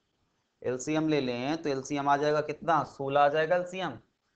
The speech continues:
सोलह आ जाएगा एलसीएम, तो ये हो गया पन्द्रह जेड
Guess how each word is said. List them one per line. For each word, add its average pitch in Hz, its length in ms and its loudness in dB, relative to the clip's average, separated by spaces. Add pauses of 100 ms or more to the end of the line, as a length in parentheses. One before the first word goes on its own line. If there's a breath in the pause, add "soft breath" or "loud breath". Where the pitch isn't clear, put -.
(260)
सोलह 135 220 2
आ 147 120 10
जाएगा 139 300 4
एलसीएम, 123 500 -2
तो - 160 -10
ये 127 140 -2
हो 120 180 -2
गया 139 240 0
पन्द्रह 117 400 0
जेड 139 340 0